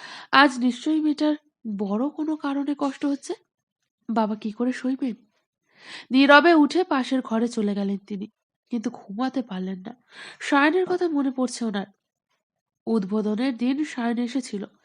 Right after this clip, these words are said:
তার আগে পৃথার সাথে ওর কেমন ওঠা বসা ছিল বাবা তা জানে না। কাজেই বলতেও পারছেন না ওদের মাঝে কোনো ঝামেলা হয়েছে কিনা।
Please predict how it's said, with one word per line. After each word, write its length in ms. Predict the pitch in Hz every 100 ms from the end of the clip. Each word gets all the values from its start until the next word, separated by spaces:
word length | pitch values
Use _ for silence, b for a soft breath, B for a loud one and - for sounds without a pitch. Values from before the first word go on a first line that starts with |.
| B B B -
তার 220 | 269 277
আগে 300 | 254 247 320
পৃথার 320 | 311 302 311
সাথে 260 | 294 320 320
ওর 100 | 302 -
কেমন 360 | 254 254 277 262
ওঠা 260 | 247 277
বসা 280 | 285 277 294
ছিল 380 | - 277 277 311 311 _ _ _ 214
বাবা 300 | 196 185 214
তা 140 | 202
জানে 300 | - 196 196
না। 160 | 175 - B B B B -
কাজেই 600 | 262 269 269 339 339 320 _ _ 220 208
বলতেও 400 | 208 196 233 285
পারছেন 380 | - - 294 269
না 100 | 277
ওদের 240 | 269 269
মাঝে 260 | 240 233 269
কোনো 240 | 262 254
ঝামেলা 440 | 233 - 196 233 247
হয়েছে 300 | 254 240 240
কিনা। 280 | 240 220